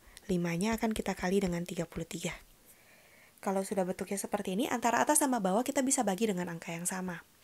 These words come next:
Jadi, kita bisa bagi dengan sebelas. Pertama kita bagi dengan sebelas. Sebelas kalau dibagi sebelas berarti tinggal satu. Tiga puluh tiga kalau kita bagi sebelas berarti tinggal tiga.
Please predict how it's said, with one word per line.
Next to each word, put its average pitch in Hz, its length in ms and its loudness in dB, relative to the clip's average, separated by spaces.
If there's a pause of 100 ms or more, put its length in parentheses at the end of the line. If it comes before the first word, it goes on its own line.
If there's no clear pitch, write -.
(520)
Jadi, 233 480 2 (400)
kita 294 240 8
bisa 277 160 6
bagi 202 320 4
dengan 185 160 0
sebelas. - 480 -2 (160)
Pertama 196 320 0
kita 202 240 0
bagi 175 240 0
dengan 170 160 -2
sebelas. 180 560 4 (240)
Sebelas 226 320 6
kalau 208 160 6
dibagi 185 320 4
sebelas 190 320 2
berarti 185 240 -2
tinggal 175 240 -2
satu. 214 480 0 (480)
Tiga 285 240 10
puluh 262 160 4
tiga 240 240 -4
kalau 190 240 -4
kita 185 240 -4
bagi 175 160 -4
sebelas 190 400 2
berarti 180 240 -6
tinggal 208 480 0 (240)
tiga. 165 240 -6